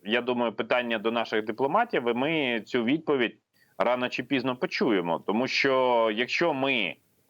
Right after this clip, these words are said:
бачимо, що відбувається подіб-, подібний тренд, то нам треба працювати з представниками різних політичних сил і доводити, ну, припустимо,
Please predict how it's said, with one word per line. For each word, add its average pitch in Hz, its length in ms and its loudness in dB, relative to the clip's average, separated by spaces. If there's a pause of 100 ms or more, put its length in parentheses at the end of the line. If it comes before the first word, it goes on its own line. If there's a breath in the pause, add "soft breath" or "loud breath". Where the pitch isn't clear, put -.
бачимо, 107 580 0
що 107 520 0 (360)
відбувається 110 680 0
подіб-, 104 420 -2 (140)
подібний 107 440 0
тренд, 151 360 0 (600)
то 104 500 2
нам 123 240 0
треба 135 280 0
працювати 139 580 0
з - 40 -20
представниками 135 760 -2
різних 160 400 0
політичних 104 560 -2
сил - 300 -2
і 101 60 0
доводити, 104 760 0 (340 soft breath)
ну, 160 260 0 (480)
припустимо, 123 920 0